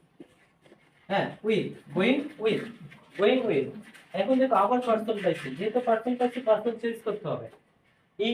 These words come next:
ইউ কি পারসন? সেকেন্ড পারসন। ইউটাও কি সেকেন্ড পারসন? তো সেকেন্ড পারসন পরিবর্তন হবে, এই যে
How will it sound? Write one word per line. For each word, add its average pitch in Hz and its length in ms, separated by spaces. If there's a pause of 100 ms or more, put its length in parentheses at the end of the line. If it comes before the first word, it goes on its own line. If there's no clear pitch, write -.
ইউ 262 100 (160)
কি 240 80 (100)
পারসন? 247 300 (600)
সেকেন্ড 226 340
পারসন। 143 260 (120)
ইউটাও 240 360
কি 240 60 (100)
সেকেন্ড 208 280
পারসন? 180 280
তো 240 40 (120)
সেকেন্ড 233 240
পারসন 240 260
পরিবর্তন 233 360
হবে, 208 120 (120)
এই 220 100
যে 247 60